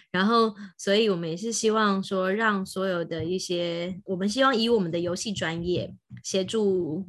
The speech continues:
呃，我们的合作伙伴传达他们的价值跟理念的一些推广，做更紧密的跨领域的专业的一些结合，让在游戏化教育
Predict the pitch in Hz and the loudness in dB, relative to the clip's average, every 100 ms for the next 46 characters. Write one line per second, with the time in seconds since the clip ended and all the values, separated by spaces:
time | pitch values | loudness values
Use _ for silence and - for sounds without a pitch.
0 | - 175 165 160 160 170 170 190 175 160 | -6 -6 -4 -4 -6 -4 -4 -2 -4 -8
1 | - 110 - - - - 190 180 196 190 | -4 -4 -4 -16 -16 -6 0 0 2 0
2 | 175 196 185 170 165 180 165 160 175 175 | 2 0 0 -4 -2 -2 -2 -6 -6 -4
3 | 165 131 156 123 151 131 - - - - | -6 -6 -8 -8 -8 -8 -8 -12 -12 -14
4 | _ _ 202 202 233 214 190 170 - 170 | _ _ -2 0 0 0 0 -4 -6 -4
5 | 185 196 160 151 190 160 110 151 160 101 | 0 0 -2 -6 -6 -6 -4 -6 -6 -8
6 | 85 - 156 156 - 156 143 131 - 107 | -8 -8 -6 -8 -8 -8 -6 -6 -8 -10
7 | - - - - - - 202 196 185 - | -12 -14 -12 -14 -10 2 2 2 -2 -10
8 | _ - 208 190 170 175 180 208 208 196 | _ -4 0 2 2 0 0 0 0 0
9 | 190 180 185 175 170 | 0 0 -2 -2 -6